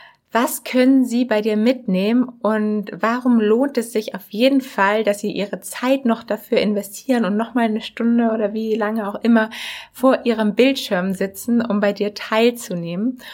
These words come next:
ohne dass sie nachher das Gefühl haben, sie haben Zeit verschwendet?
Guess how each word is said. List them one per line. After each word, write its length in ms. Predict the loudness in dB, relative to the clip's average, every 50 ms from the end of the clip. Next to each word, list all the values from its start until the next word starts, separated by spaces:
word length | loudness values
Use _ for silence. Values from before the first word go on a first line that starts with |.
| -18 -20 -20 -18 -2
ohne 260 | 2 2 4 4 4 4
dass 160 | 2 2 2
sie 80 | 2
nachher 200 | 0 0 0 -2
das 160 | -4 -6 -6 -10
Gefühl 300 | -12 -10 -8 -8 -6 -6
haben, 140 | -6 -6
sie 120 | -4 -4 -6
haben 120 | -6 -8
Zeit 260 | -8 -6 -6 -6 -6
verschwendet? 720 | -6 -6 -8 -6 -4 -2 -2 -2 -2 -4 -10 -12 -14 -20